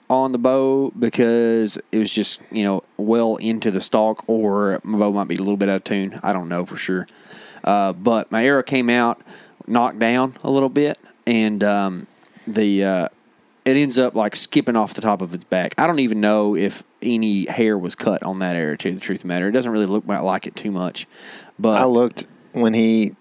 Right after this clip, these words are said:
Speaker 2: when he got out of there, I looked at the slow motion clip, and I
Speaker 1: Yeah.
Speaker 2: didn't see any blood on him at
Speaker 1: Yeah,
Speaker 2: all.
Speaker 1: I don't think it got him too much. <clears throat> Well, then that one's real mad because the arrow slapped him. So he's, like, coming at us. And I'm, like, trying to do a tactical reload. I'm pulling an arrow out,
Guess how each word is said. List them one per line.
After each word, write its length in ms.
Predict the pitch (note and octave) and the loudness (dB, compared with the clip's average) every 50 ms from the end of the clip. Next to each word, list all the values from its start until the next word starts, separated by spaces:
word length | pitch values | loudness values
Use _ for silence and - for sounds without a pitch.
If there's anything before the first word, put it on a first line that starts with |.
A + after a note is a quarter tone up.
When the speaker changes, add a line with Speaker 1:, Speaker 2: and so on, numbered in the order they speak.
| - | -8
Speaker 2:
when 160 | - B2+ A2+ | -2 0 2
he 160 | A2+ A2+ A2+ G#2+ | 2 2 2 2
got 260 | A2+ A2+ A2 A2 G#2+ | 2 2 2 4 4
out 120 | G#2 G#2 | 2 2
of 60 | A2 | 2
there, 120 | A2+ A2+ A2+ | 2 2 2
I 40 | G#2+ | 2
looked 220 | G#2 G#2+ G2+ - | 2 0 2 0
at 120 | G#2+ F#2+ | 0 0
the 60 | - G2 | 0 -2
slow 220 | - - G#2+ G2 | 0 2 2 2
motion 320 | G2 G2 G#2 - - A2+ | 4 2 0 2 0 -4
clip, 300 | G#2 - A#2 A2+ A2 G2+ | 2 2 4 4 4 2
and 100 | G2+ F#2 | 2 2
I 40 | F#2+ | 2
Speaker 1:
Yeah. 40 | G2 | 2
Speaker 2:
didn't 140 | G#2+ F#2+ - | 2 0 0
see 80 | - | 0
any 140 | G2+ G2 F#2+ | 0 0 0
blood 340 | F2+ F2+ F2 F2+ F#2+ F#2+ F#2 | 0 2 2 2 2 2 2
on 140 | F2+ F2+ F2+ | 0 -2 -2
him 100 | F2+ F2+ | -2 0
at 80 | F#2 F#2 | 0 2
Speaker 1:
Yeah, 120 | F2+ F2+ F#2 | 2 2 2
Speaker 2:
all. 160 | F#2 F#2 - - - | 0 -2 -4 -6 -4
Speaker 1:
I 40 | G2 | -2
don't 140 | A2 A2 | -2 0
think 180 | G#2 A2 G2+ E2+ | 0 -2 -2 -2
it 80 | E2+ - | -4 -2
got 220 | F2+ F#2+ F2+ F2+ | 0 0 0 0
him 120 | F2 E2+ | -2 -2
too 140 | E2+ A2 F#2 | -2 -2 0
much. 320 | F2+ F2 D#2 - A#2+ - - - | 2 2 0 0 -2 -6 -10 -14
<clears throat> 40 | - - - - - _ - | -20 -20 -20 -20 -20 _ -2
Well, 120 | G2+ G#2+ | -2 2
then 440 | G#2+ D#3 G3 F3 C#3+ B2+ B2+ B2+ - - _ - | 2 4 4 4 4 2 2 0 -4 -10 _ -6
that 260 | G2+ G#2 B2+ D#3 D#3+ | 0 0 2 2 2
one's 180 | D#3 B2 G#2 | -2 -4 -4
real 300 | G2+ F2 F2+ A#2 D#3+ F3 | -8 -2 2 4 4 4
mad 380 | D3+ B2+ B2 B2+ A2+ G2+ G2+ F#2 | 4 2 2 2 2 0 0 0
because 240 | G2+ G#2+ A#2 A2 G2+ | 0 0 0 2 2
the 60 | G#2 | 2
arrow 260 | G#2+ B2+ C3 B2 A#2 | 2 2 2 2 0
slapped 480 | - - - B2 A#2+ A#2+ A#2+ A2 - - | 0 -2 0 0 2 2 0 0 -2 -4
him. 160 | F2 F2+ F#2 - _ _ - - - - - _ - | -6 -6 -8 -12 _ _ -20 -20 -20 -20 -20 _ -2
So 160 | - G#2+ F#2 | 0 0 2
he's, 240 | G#2+ C3 C#3 C3+ - | 2 2 2 2 2
like, 240 | G2 F#2+ - - - | 0 0 -4 -2 2
coming 300 | - - G#3 F3+ D#3+ D3 | 4 4 4 4 2 2
at 160 | C3+ B2 A2 | 0 0 0
us. 200 | G2+ F#2 - - - - - - - - - | -2 -4 -6 -8 -8 -16 -20 -20 -20 -2 0
And 100 | A2+ A2+ | 2 2
I'm, 140 | A#2+ C3+ C3+ | 4 2 2
like, 160 | B2+ A#2+ C3 | 2 0 -2
trying 180 | - - F#3+ E3+ | 0 2 2 4
to 120 | C3+ B2 B2 | 4 2 0
do 200 | A2+ C#3 C#3+ C#3 | 2 2 2 2
a 40 | C3 | 2
tactical 400 | - - D3 D3 C#3 - - C3+ | 0 0 -2 -2 0 0 0 2
reload. 480 | C3 C3+ C#3 C3+ C3+ C3 C3 C3 C3 | 2 4 2 4 4 4 4 4 2
I'm 60 | C3 B2 | 0 -2
pulling 340 | - - E3 D#3+ D3+ C#3+ | 0 0 2 2 4 2
an 60 | C#3 C3+ | 2 2
arrow 260 | C#3 C#3 C#3 C3+ C3 | 2 2 2 2 2
out, 260 | B2+ C3 B2+ B2 - | 2 2 2 0 -2